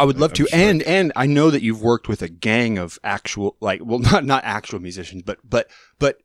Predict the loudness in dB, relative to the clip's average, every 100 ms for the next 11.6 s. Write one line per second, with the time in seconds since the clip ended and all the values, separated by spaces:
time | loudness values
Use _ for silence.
0 | _ -10 -2 2 2 2 0 -2 -2 -6
1 | -10 -6 -4 -2 -4 0 0 0 0 0
2 | 0 -2 -4 2 2 4 2 4 2 0
3 | -4 -4 -4 -6 -4 0 2 0 0 -4
4 | -6 -6 -8 -10 _ _ _ _ _ -6
5 | -6 -8 -14 _ _ _ _ _ _ _
6 | _ -4 -4 -4 -8 -8 -10 -14 _ _
7 | _ -10 -8 -8 -4 -2 0 -2 -4 -10
8 | -12 -10 -8 -4 0 -2 -2 -8 -4 -2
9 | -2 -4 -4 0 0 -2 _ -2 0 0
10 | -2 0 0 -2 -2 0 -2 -2 -4 -6
11 | -14 -16 -10 -8 -8 -12